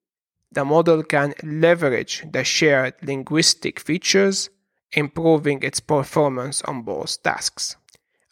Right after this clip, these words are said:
Another area where M T L has shown great promise is computer vision. Tasks such as object detection, which involves identifying and locating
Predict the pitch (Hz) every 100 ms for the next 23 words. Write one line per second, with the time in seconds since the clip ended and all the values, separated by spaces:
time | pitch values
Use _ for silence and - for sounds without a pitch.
0 | - 185 226 240 156 170 190 165 139 131
1 | 131 135 151 - 147 131 139 135 131 -
2 | - 160 143 143 135 139 139 139 - -
3 | - 160 160 127 - - 139 135 - 151
4 | 131 139 147 139 117 - - _ _ _
5 | _ 170 202 240 - - - _ _ -
6 | - 135 - 143 135 131 - - 160 165
7 | 151 135 - - 180 - 196 196 208 _
8 | _ - 196 - - 139 139 151 147 139
9 | 139 - 143 151 151 147 156 151 143 127
10 | 139 135 147 - 160 143 147